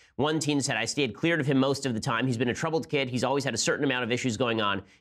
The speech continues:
He shot guns because he felt it gave him, I guess, an exhilarating feeling. He showed me his guns personally through his phone. This particular shooter had even joked about taking out his schoolmates on several occasions.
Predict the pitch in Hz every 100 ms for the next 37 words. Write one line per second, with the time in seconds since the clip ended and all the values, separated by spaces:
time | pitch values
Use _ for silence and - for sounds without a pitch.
0 | - 120 160 143 139 135 113 131 117 139
1 | 135 123 135 127 131 120 117 117 120 110
2 | 113 156 143 123 110 110 98 95 - -
3 | - 123 160 147 143 131 113 127 120 160
4 | 160 143 127 110 104 - _ - 131 123
5 | - 147 117 95 92 - 143 147 160 156
6 | 143 131 127 131 127 113 107 139 156 156
7 | 120 - 139 131 113 139 147 123 - 135
8 | 127 127 117 151 143 131 120 117 104 98